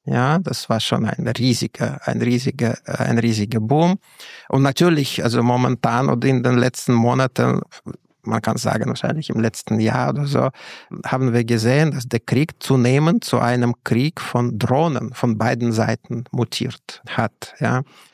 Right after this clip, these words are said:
Im zivilen Sektor, die Abhängigkeit von der Landwirtschaft ist gestiegen, ja.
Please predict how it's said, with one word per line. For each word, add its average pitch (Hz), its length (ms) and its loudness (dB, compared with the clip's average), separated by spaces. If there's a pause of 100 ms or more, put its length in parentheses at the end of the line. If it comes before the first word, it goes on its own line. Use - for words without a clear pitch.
(800)
Im 139 180 0
zivilen 185 500 2
Sektor, 156 680 2 (340)
die 139 260 -4
Abhängigkeit 147 880 0
von 131 320 0
der 131 140 4
Landwirtschaft 135 1080 0
ist - 300 -4
gestiegen, 127 800 -2 (720)
ja. 127 420 0